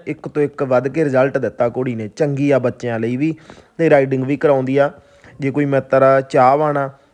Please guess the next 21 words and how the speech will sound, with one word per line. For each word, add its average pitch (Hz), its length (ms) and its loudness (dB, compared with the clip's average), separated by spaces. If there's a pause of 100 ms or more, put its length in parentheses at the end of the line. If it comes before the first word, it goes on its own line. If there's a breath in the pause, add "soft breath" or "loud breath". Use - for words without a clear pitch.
(120)
ਤਾਂ 135 100 2
ਵੀਡੀਓ 131 260 0
'ਤੇ 147 140 -2
ਜ਼ਰੂਰ 131 300 -2
ਗੌਰ 117 280 2
ਕਰਿਓ। 127 360 0 (300)
ਜੈਡ 135 280 2
ਬਲੈਕ 131 400 4
ਦੇ 131 140 0
ਬਹੁਤ 147 260 4
ਸ਼ੌਕੀਨ 139 340 -4
ਬੰਦੇ 123 260 -2
ਨੇ 127 140 -2
ਵੀ 139 180 -6
ਆਪਾਂ 127 240 -4
ਨੂੰ 123 120 -6
ਜਮਾਂ 156 280 2
ਬਲੈਕ 127 340 2
ਘੋੜੀ 139 260 -2
ਚਾਹੀਦੀ 104 420 -8
ਆ। 85 60 -12